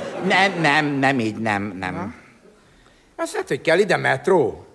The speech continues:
Speaker 2: Tudunk mit csövezni a felszínen is.
Speaker 1: Nem, én, én föld-, nem, nem földmérő vagyok, én az I-, I S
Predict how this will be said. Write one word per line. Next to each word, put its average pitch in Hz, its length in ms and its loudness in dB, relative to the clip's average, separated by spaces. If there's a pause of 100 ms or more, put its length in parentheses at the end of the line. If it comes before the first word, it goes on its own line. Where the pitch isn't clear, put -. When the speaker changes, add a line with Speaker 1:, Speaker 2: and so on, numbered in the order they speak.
(380)
Speaker 2:
Tudunk 156 220 0
mit 170 120 -6
csövezni 208 380 2
a 214 60 -2
felszínen 101 580 -6
is. 143 140 -8 (1400)
Speaker 1:
Nem, 190 220 2
én, 143 160 2
én 143 260 2
föld-, 160 480 2
nem, 185 300 0
nem 202 180 2
földmérő 123 720 2
vagyok, 110 420 2
én 123 160 0
az 113 220 2 (320)
I-, 160 320 -4
I 185 180 0 (160)
S - 160 -4